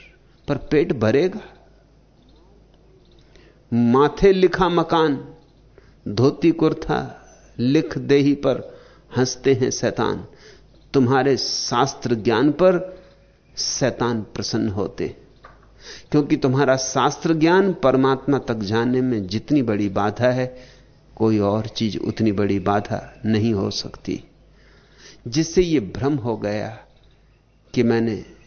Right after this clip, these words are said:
सिद्धांत, शास्त्र समझ लिए, जान लिया, अब और जानने को क्या बचा?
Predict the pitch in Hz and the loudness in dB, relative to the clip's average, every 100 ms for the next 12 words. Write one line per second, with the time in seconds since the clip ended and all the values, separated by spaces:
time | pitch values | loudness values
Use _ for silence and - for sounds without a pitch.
0 | - - - 110 92 107 113 110 107 - | -18 -8 -2 -2 -2 -2 -2 -2 -8 -10
1 | - 120 110 113 - - - - - - | -6 -2 -2 -4 -10 -16 -20 -20 -18 -8
2 | 120 113 107 110 110 113 110 - - - | -2 0 0 0 0 -2 -6 -14 -20 -10
3 | 101 95 107 110 110 110 113 110 - - | -6 -2 0 2 2 0 0 -4 -12 -20
4 | - 107 113 139 123 127 123 120 110 107 | -4 0 4 4 4 2 2 0 -2 -4
5 | 104 107 95 - - | -6 -4 -6 -6 -12